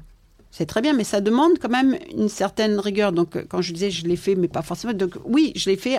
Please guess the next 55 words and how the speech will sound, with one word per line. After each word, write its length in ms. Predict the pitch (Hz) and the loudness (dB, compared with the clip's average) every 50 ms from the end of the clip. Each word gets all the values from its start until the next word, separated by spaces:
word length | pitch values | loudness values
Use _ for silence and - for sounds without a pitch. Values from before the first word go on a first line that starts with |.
| - - | 0 0
en 100 | - 190 | 0 0
disant 360 | 185 180 180 180 220 233 214 185 | 0 0 -2 -2 -2 -2 -2 -2
à 160 | - - 175 | -2 -2 -2
certaines 360 | - - 180 180 190 180 175 180 | -2 -4 -4 -2 -2 0 0 0
étapes 380 | 175 156 - 185 175 180 - - | -2 -2 -2 -4 -6 -6 -6 -4
clés, 120 | 233 240 | -4 -2
quand 100 | 233 202 180 | 0 0 0
je 120 | - - | 0 0
sentais 340 | - - 190 190 175 - 208 | -2 -2 0 0 0 0 -2
que 60 | - | -2
je 80 | - - | -2 -2
commençais 300 | 202 190 185 170 - 180 | 0 0 0 0 0 2
à 40 | 180 | 2
m'ennuyer 360 | 175 175 175 175 175 170 175 | 4 4 4 4 4 4 2
un 80 | 170 160 | 0 0
peu 100 | 165 175 | -2 -2
dans 120 | 165 165 160 | -2 -2 0
mon 180 | 160 160 160 156 | 0 -2 -2 -2
poste, 320 | 156 220 233 247 - - - - - - - - - - | -2 -2 -2 -2 -4 -8 -16 -20 -20 -20 -20 -20 -20 -12
je 100 | - - | -8 -8
me 40 | 170 | -8
suis 100 | - - | -6 -4
posé 160 | - 175 170 | -2 -2 -2
la 80 | 165 156 | 0 0
question, 240 | 151 196 220 233 - - | 0 0 -2 -2 -2 -4
quelle, 480 | - 185 180 180 175 175 170 - - - | -2 0 0 2 0 0 -2 -4 -6 -4
quelle 160 | - 196 196 190 | -2 0 0 2
est 60 | 185 | 2
la 100 | 180 170 | 2 2
next 220 | 156 - - - - | 0 0 -2 -6 -4
step ? 300 | - 196 208 220 214 - | -2 0 0 0 0 -2
Qu'est-ce 200 | - 185 - - | -6 -8 -6 -6
que 100 | - 180 | -6 -4
je 80 | 165 156 | -4 -4
vais 80 | 156 | -6
faire ? 320 | 151 - 208 214 220 214 202 | -6 -2 -2 0 0 0 -2
Voilà. 220 | 185 180 170 160 156 - - - - - - - - - | -2 -4 -4 -4 -6 -10 -12 -14 -14 -14 -16 -16 -6 -2
Mais 300 | 202 202 196 180 151 - - - - - - - | 2 2 4 2 2 -2 -8 -20 -20 -20 -8 -2
on 120 | 202 220 202 | -2 0 0
peut 120 | - 247 233 | 2 2 2
aller 180 | 214 190 190 | 2 2 0
plus 220 | 185 - - 208 196 | -2 -2 -2 0 2
loin, 340 | 190 202 208 214 196 165 151 - - _ _ - - - | 2 2 2 2 0 -2 -4 -10 -20 _ _ -20 -16 -12
justement, 440 | - 156 170 - - 170 180 175 165 | -12 -12 -8 -4 0 0 2 2 2
dans 160 | 160 175 170 | 0 0 0
la 280 | 160 160 156 160 165 156 | 0 -2 -4 -4 -6 -8
connaissance 460 | - - 156 147 151 151 - 160 156 | -4 -2 -2 -2 -2 -2 -4 -6 -6
de 100 | 156 156 | -6 -6
soi 260 | 151 - - 262 277 | -8 -6 -4 -2 0
et 20 | 254 | 0
dans 120 | 190 170 | 2 0
la 120 | 160 156 151 | 0 -2 -4
prise 340 | - - - 262 254 226 | -6 -4 -2 -2 0 0
de 80 | 185 190 | 0 0
recul. 500 | 180 175 170 160 - - 254 294 320 | 2 2 0 0 0 0 2 4 2